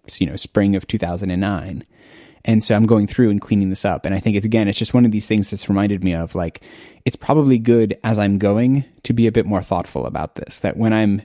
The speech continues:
remove-, you know, as I'm making changes, if I'm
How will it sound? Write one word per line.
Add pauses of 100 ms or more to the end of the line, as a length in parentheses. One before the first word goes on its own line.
remove-,
you
know,
as
I'm
making
changes, (300)
if
I'm